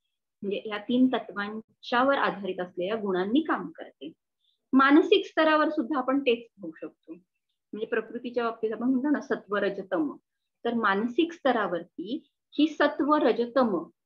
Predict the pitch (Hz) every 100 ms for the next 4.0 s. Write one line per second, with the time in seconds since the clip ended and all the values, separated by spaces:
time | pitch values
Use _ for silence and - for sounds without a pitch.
0 | _ - 233 254 - _ _ _ - 220
1 | 226 247 233 214 - 208 208 262 320 247
2 | - 233 202 160 147 156 170 180 - 240
3 | _ - - _ 254 285 - 277 277